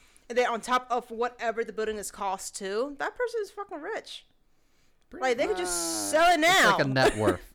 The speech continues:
Speaker 2: It's like a net worth.
Speaker 1: <laughs> It's a net worth, but let's be real, you can definitely sell it for that much. <laughs> Like,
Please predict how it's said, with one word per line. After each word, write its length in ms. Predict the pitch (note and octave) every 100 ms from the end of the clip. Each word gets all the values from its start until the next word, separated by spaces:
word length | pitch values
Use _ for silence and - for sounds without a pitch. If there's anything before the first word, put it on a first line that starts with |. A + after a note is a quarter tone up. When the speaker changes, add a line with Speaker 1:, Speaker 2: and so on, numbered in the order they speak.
| A2
Speaker 2:
It's 120 | G#2
like 140 | B2
a 60 | A2
net 240 | G2 F#2+
worth. 200 | E2+ E2 -
Speaker 1:
<laughs> 40 |
It's 140 | G4 G4+
a 100 | F4
net 240 | E4+ C#4+
worth, 240 | C#4+ C4+ G#3+
but 100 | A3+
let's 120 | A#3+
be 100 | A#3
real, 120 | G#3+
you 60 | F#3+
can 140 | F#3
definitely 240 | F#3+ G3 F#3
sell 180 | G3
it 100 | D#3+
for 80 | F#3
that 180 | F3 B2
much. 340 | A#2 - - -
<laughs> 40 | - - - - - G4 F4+ F4+
Like, 300 | D4+ B3 A#3+